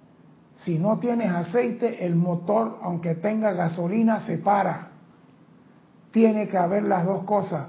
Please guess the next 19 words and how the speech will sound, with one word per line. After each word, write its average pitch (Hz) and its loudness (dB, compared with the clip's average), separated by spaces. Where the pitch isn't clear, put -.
¿Usted 185 -2
quiere 220 0
algo 220 2
en 196 -2
su 185 -4
mundo? 220 0
Póngale 196 2
pensamiento, 170 -2
que 180 -2
es 180 -2
el 196 -2
deseo, 208 0
y 226 0
el 165 -2
sentimiento, 165 -2
que 170 -4
es 175 2
el 185 -4
combustible 190 -2